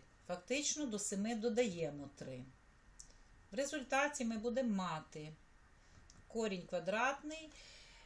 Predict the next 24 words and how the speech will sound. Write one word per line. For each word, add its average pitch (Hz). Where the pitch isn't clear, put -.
мінус 247
вісім 220
у -
квадраті — 180
шістдесят 180
чотири, 285
мінус 254
шість -
у 202
квадраті — 190
тридцять 175
шість, -
і 226
десять 285
у 226
квадраті — 233
сто. -
В -
результаті 202
ми 214
маємо 240
корінь 202
з 175
двохсот. 262